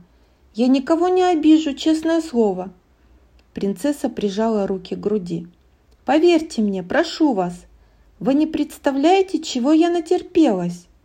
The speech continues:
Её нежный голос звучал так искренне, что не поверить было невозможно. Лесные жители снова приблизились к Белоснежке –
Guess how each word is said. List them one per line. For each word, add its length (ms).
Её 340
нежный 460
голос 520
звучал 580
так 280
искренне, 640
что 260
не 140
поверить 500
было 220
невозможно. 880
Лесные 480
жители 440
снова 440
приблизились 800
к 40
Белоснежке – 920